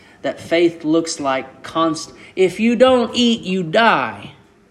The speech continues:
If you don't drink, you die. Faith is depending upon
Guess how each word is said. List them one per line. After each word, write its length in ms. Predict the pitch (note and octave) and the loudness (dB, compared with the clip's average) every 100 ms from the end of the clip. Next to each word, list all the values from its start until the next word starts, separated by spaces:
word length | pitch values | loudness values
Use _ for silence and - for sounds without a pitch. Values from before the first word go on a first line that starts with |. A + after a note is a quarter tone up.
| _ _ _ - | _ _ _ 0
If 220 | G3+ G3 | 0 2
you 160 | G#3 A#3+ | 2 4
don't 340 | A3+ A#3 A3+ | 4 4 2
drink, 420 | F#3 A#3+ A3 F3+ | 0 2 2 0
you 160 | F3+ F#3 | -4 -4
die. 500 | D#3 G3 F#3 C3 A#2+ | 2 2 2 0 -6
Faith 680 | - - A3 A3 F3+ - - | -12 -4 2 4 4 2 -6
is 380 | F3+ F3 D#3 - - - _ | 0 2 0 -8 -20 -20 _
depending 720 | F#3 D#3+ - G#3+ A3+ G#3+ F#3+ | 0 0 0 2 2 2 2
upon 680 | E3 D#3+ - E3+ E3 D#3+ D3+ | 2 -2 0 2 4 2 0